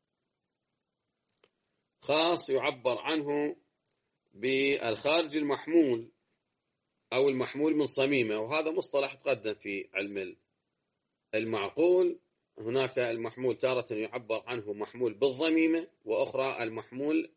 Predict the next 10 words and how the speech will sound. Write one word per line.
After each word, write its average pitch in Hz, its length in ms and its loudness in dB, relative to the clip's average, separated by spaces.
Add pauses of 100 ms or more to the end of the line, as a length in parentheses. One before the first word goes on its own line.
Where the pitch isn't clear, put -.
من 147 320 0 (360)
الصميمة. 104 600 -4 (1300)
المحمول 170 540 2
بالضميمة 165 880 6 (180)
يعني 143 640 0
أن 135 100 -2
يكون 131 600 2 (1200)
المحمول 127 1400 0 (100)
والموضوع 160 1080 0 (600)
بينهما 123 880 0